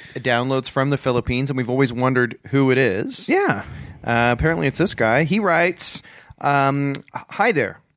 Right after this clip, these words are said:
Speaker 1: I listen from the Philippines. Do you like our president, Rodrigo Duterte, and his party? The
Speaker 2: Du-,
Speaker 1: P-
Speaker 2: Duterte.
Speaker 1: Oh, sorry. Rodrigo Duterte and his party, the P D P Laban.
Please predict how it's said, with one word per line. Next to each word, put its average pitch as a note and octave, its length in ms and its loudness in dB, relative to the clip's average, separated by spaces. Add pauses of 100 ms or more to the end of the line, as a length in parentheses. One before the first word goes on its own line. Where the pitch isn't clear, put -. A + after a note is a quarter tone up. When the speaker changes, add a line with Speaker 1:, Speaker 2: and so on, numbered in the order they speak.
(120)
Speaker 1:
I D#3+ 140 2
listen E3 320 0
from D3+ 160 -2
the D#3+ 60 2
Philippines. C#3 720 -2 (380)
Do D#3 80 -10
you A3 200 -2
like E3+ 320 2
our E3 120 2
president, C#3 680 -2
Rodrigo C#3 520 2
Duterte, B2+ 640 0
and B2+ 100 -4
his C#3 120 -8
party? E3+ 420 0 (200)
The - 60 -2
Speaker 2:
Du-, E3+ 80 2
Speaker 1:
P- D3+ 120 -4
Speaker 2:
Duterte. F3+ 720 0 (200)
Speaker 1:
Oh, F3+ 100 2
sorry. A#2+ 360 0 (340)
Rodrigo D#3 480 2
Duterte C#3+ 840 -2 (340)
and C#3+ 140 0
his D#3 160 -2
party, C3+ 420 0
the B2+ 160 -6
P - 380 -4
D D3 200 -4
P D3 340 0
Laban. A#2+ 800 0